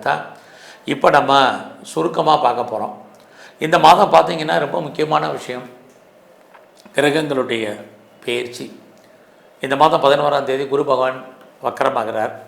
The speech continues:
இந்த மாதம் கடைசியில இருபத்தி எட்டாம் தேதி சனி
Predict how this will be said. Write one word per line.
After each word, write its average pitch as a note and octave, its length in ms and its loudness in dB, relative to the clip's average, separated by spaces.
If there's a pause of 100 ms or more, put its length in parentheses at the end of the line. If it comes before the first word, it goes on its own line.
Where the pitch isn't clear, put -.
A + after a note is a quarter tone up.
(580)
இந்த C3+ 180 -4
மாதம் D3 260 0
கடைசியில D3+ 420 -2 (760)
இருபத்தி D3 340 -2
எட்டாம் B2+ 300 -4
தேதி C#3+ 240 -8
சனி C3+ 180 -6